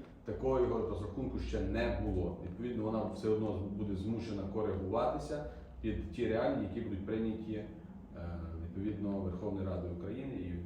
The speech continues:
подані Кабінетом Міністрів на її розгляд. Наскільки я знаю, вчора Кабінет Міністрів підтримав проект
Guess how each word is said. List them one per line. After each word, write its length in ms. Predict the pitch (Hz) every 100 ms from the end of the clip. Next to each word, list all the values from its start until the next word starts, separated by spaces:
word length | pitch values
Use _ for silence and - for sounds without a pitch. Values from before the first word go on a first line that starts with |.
| - - - - - - -
подані 320 | 107 101 98
Кабінетом 380 | 90 87 90 90
Міністрів 300 | 92 98 98
на 60 | 85
її 120 | 82
розгляд. 160 | - 82 - - - -
Наскільки 300 | 110 156 143
я 120 | 139
знаю, 320 | - 139 143 120
вчора 260 | 131 127
Кабінет 400 | - 107 107 104
Міністрів 280 | 107 95 104
підтримав 500 | - 120 104 92 87
проект 400 | 87 95 92 87